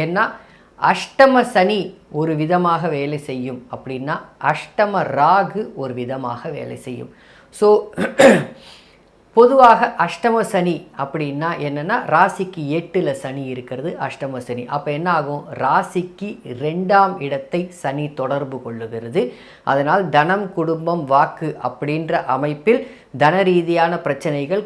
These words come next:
குடும்ப ரீதியான பிரச்சனைகளை தரும் என்று சொல்லப்படுறது அஷ்டம சனின்ற ஒரு காலகட்ட அமைப்புகள் கோச்சாரத்தில். அப்ப இந்த அஷ்டம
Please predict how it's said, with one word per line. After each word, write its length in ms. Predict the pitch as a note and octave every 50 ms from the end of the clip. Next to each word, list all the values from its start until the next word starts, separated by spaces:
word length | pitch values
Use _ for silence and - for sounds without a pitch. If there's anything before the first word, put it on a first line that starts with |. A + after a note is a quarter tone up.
| -
குடும்ப 320 | E3+ E3 E3+ F3 E3 E3 D#3
ரீதியான 460 | D3+ D3 C#3+ C#3+ D3 C#3+ D3 E3 D#3+ D#3+ D3
பிரச்சனைகளை 600 | C#3 C3+ - D#3 C#3+ C3+ C3+ B2+ C3+ D3 F#3 G#3 F#3+ - - -
தரும் 420 | F3+ F3 F3+ G3 G#3+ G3+ F3 B2+ B2 - - C3+ D3
என்று 240 | D#3 D#3 F#3 C4 C4 - -
சொல்லப்படுறது 680 | D3+ D#3 E3 D#3+ D#3+ - C#3+ C3+ C3+ C3+ C#3+ G3+ B3+ B3 - - - B3+
அஷ்டம 400 | - - - F#3 F3 D#3 C#3+ - -
சனின்ற 340 | C#3 C3+ C#3 D3 C#3+ F3 G3+ F#3+ D#3+
ஒரு 120 | C3 B2+ A#2 B2
காலகட்ட 440 | A#2+ A#2+ B2 A#2+ B2 A2+ - - A#2+ A#2 A2+
அமைப்புகள் 480 | A#2+ B2 B2 B2 B2 A#2 A#2+ A#2 - - F3
கோச்சாரத்தில். 640 | F#3 F3+ F3+ - C#3+ B2+ A#2 A2 - - - - - _ _ - - - - - - -
அப்ப 180 | - A#3+ C4 B3+ A#3
இந்த 100 | G3+ F#3+ F#3 G#3
அஷ்டம 420 | A#3 - - E4 E4 C#4+ B3+ G#3+